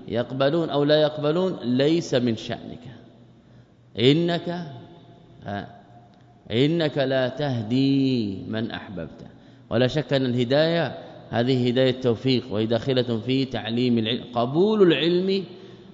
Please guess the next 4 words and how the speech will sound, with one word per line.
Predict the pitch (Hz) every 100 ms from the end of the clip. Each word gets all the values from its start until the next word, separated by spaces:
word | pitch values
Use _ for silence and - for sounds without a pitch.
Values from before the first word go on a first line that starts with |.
| - -
قبول | 123 139 170 175
النصح، | 160 170 196 - - - - - - -
قبول | 127 147 160
التوجيه، | 143 151 139 135 151 175 196